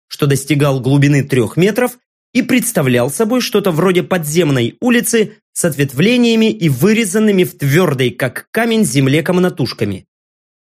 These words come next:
Здесь точно нет управляющей системы. Камальдула подобной херни не позволила бы. Впрочем, она бы и не разрешила городить весь этот сумрачный хаотичный городок.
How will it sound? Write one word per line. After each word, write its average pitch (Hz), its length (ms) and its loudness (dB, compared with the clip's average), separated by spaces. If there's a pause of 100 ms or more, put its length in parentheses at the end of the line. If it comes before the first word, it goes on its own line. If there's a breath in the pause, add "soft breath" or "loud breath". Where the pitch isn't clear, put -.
(240)
Здесь 185 380 -2
точно 226 420 0
нет 202 260 0
управляющей 151 760 -2
системы. 117 720 -4 (500)
Камальдула 208 680 0
подобной 208 680 0 (320)
херни 220 140 2
не 220 140 2
позволила 196 720 0
бы. 107 280 -6 (580)
Впрочем, 240 720 -2 (420)
она 247 240 0
бы 240 140 2
и 240 60 0
не 240 120 2
разрешила 208 720 0
городить 151 500 -2
весь 175 300 -2
этот 160 240 -2
сумрачный 196 600 0
хаотичный 160 600 -2
городок. 156 680 -2